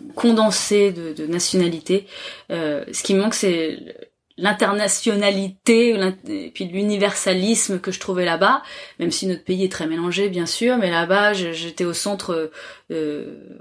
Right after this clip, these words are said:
entre l'Est et l'Ouest. On avait de l'Afrique, on avait de l'Asie, on avait de l'Amérique, de l'Amérique du Sud Nord, on avait de l'Asie extrême, euh, puis de ce, cette complexité du Moyen-Orient. Donc c'est cette diversité à laquelle j'ai touché là-bas,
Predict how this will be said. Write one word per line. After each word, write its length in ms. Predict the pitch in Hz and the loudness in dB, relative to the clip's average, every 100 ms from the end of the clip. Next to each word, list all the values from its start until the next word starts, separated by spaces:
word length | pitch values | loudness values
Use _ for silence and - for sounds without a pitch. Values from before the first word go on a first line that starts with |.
| - | -10
entre 240 | 160 185 | -4 2
l'Est 420 | 190 208 - - | 2 2 0 -2
et 220 | 170 - | -2 0
l'Ouest. 580 | 180 185 233 254 - - - - - | 4 4 4 2 -2 -6 -14 -20 -12
On 180 | 196 185 | -2 0
avait 200 | 180 175 | 2 2
de 100 | 180 | 2
l'Afrique, 420 | 196 190 - 226 | 2 2 -2 -2
on 120 | 196 | 0
avait 240 | 180 160 165 | 0 0 2
de 80 | 190 | 4
l'Asie, 480 | 196 185 175 202 220 | 4 2 0 -2 -2
on 140 | 196 | 0
avait 320 | 156 151 165 | -2 -4 -4
de 100 | 175 | 0
l'Amérique, 500 | 190 190 180 165 196 | 2 2 0 0 -2
de 80 | 180 | -2
l'Amérique 320 | 175 160 151 | -2 0 -2
du 80 | 165 | -4
Sud 300 | - 190 160 | -10 -10 -4
Nord, 300 | 175 190 214 | 2 2 2
on 100 | 196 | 2
avait 540 | 170 165 165 170 156 156 - - - | -2 -2 -4 -4 -4 -6 -14 -16 -8
de 120 | 175 | 0
l'Asie 300 | 180 180 180 | 2 2 2
extrême, 680 | 180 - - 202 202 214 208 | 0 -2 -4 0 4 4 4
euh, 280 | 180 156 151 | 0 0 -4
puis 180 | - 170 | -8 -8
de 120 | 170 | -8
ce, 300 | - 175 175 | -6 -6 -8
cette 460 | - 160 - - - | -6 -8 -8 -14 -12
complexité 500 | - 196 208 - 196 | -8 -4 -2 -2 -4
du 80 | 185 | -2
Moyen-Orient. 560 | 185 175 175 170 202 233 - - - | -2 -2 -2 -2 -2 -2 -6 -18 -10
Donc 80 | 180 | -6
c'est 80 | 180 | 0
cette 200 | 196 170 | 2 2
diversité 720 | 214 226 - - - 208 - _ _ _ _ | 2 2 0 -4 -2 -4 -4 _ _ _ _
à 80 | 170 | -4
laquelle 280 | 180 190 208 | -2 2 2
j'ai 140 | 185 | 0
touché 360 | - 247 - 240 | -2 -4 2 4
là-bas, 380 | 196 190 208 | 4 2 0